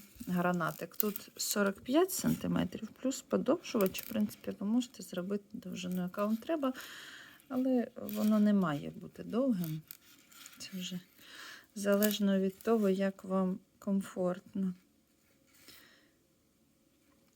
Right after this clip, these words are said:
Але ось ці намистинки,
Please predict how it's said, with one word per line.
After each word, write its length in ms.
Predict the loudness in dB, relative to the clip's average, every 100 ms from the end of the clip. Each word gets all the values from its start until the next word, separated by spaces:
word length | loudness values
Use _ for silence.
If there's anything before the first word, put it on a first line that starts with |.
| _ _ _ _ _ _ _ _ _ _ 0
Але 180 | 8 12
ось 120 | 12
ці 160 | 12 12
намистинки, 640 | 12 12 12 12 12 12